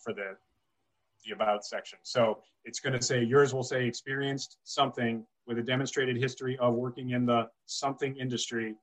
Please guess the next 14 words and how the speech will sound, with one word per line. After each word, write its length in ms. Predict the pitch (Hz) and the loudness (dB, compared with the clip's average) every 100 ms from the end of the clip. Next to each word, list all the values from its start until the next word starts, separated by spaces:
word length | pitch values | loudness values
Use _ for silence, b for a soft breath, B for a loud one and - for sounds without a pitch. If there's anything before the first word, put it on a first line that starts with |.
| _ | _
skilled 360 | - - 139 135 | -10 -4 -2 0
in 300 | 131 127 120 - _ _ _ _ _ _ _ | 0 2 0 -4 _ _ _ _ _ _ _
skill 360 | - - 135 123 | -12 -4 0 2
one, 300 | 131 139 139 | 2 0 -2
two, 220 | 143 139 | 0 0
and 180 | 127 117 | 2 0
three, 400 | 135 120 113 110 _ _ _ | 2 2 0 -4 _ _ _
strong 460 | - - 135 135 | -8 0 0 0
something, 640 | 127 - 135 123 123 117 110 _ _ _ 123 | -2 0 0 0 0 0 -2 _ _ _ -14
it 60 | |
just, 460 | 117 135 127 - - _ _ | 0 2 2 -2 -12 _ _
it's, 220 | 120 - - | -14 -14 -6
it's 200 | 120 127 | -6 -4
one 600 | 120 131 135 135 135 | -2 2 2 2 -2